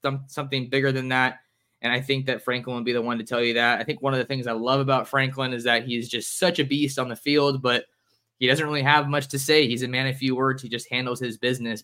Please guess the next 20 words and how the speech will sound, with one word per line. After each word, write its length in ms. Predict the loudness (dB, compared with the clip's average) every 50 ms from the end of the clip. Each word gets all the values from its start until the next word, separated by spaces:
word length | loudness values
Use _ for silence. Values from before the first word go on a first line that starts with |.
| _ _
But 320 | 4 6 6 6 6 2 -8 _ _ _ _ _ 4
that 220 | 4 4 4 6
being 200 | 4 2 2 2
said, 440 | -2 2 4 4 6 6 4 2 -4 _ _ _ _ _ _ -4
if 160 | -4 -2 0
Bear's 280 | 2 4 4 4 4 4
looking 240 | 2 2 0 -2 0
for 140 | 0 2
development, 680 | 2 2 2 2 4 4 4 2 2 0 0 0 -2 0 -2
I 80 | -4
think 240 | -2 -2 -6 -8 -4
Troy 200 | -2 -2 -2 -2
Franklin 420 | 0 -2 -2 -2 -2 -4 -4 -4 -4
is 120 | -6 -8 -10 0
obviously 500 | 2 2 2 4 2 -2 -2 -2 -4 -2
gonna 180 | -2 -2 -4 -2
be 140 | -2 -2
Oregon's 500 | 0 2 2 2 0 0 -2 -4 -8 -12
strongest 500 | -14 -6 -2 0 0 2 0 -2 -2 -2
example. 640 | -6 -8 -4 -2 0 0 0 0 0 0 0 0 -2